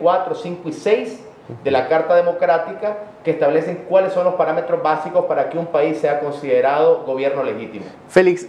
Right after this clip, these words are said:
Speaker 2: ¿qué es lo que ha sucedido esta mañana en la O E A? Hemos visto de que por asuntos técnicos, por ejemplo,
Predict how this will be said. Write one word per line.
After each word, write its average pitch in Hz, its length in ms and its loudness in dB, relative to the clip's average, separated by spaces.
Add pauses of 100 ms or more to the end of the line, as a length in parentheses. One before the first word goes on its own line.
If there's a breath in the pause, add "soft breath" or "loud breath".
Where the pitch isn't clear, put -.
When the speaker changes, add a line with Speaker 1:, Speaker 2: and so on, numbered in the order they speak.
(120)
Speaker 2:
¿qué 208 120 8
es 208 60 2
lo 214 140 4
que 190 80 0
ha 170 40 2
sucedido 147 440 4
esta 143 160 -2
mañana 127 640 2
en 113 200 2
la 107 100 4
O 110 140 6
E 117 100 6
A? 117 120 4
Hemos 135 200 4
visto 147 380 4
de 127 160 4
que 110 320 4
por 127 160 2
asuntos 160 440 2
técnicos, 139 460 0
por 117 140 2
ejemplo, 131 560 2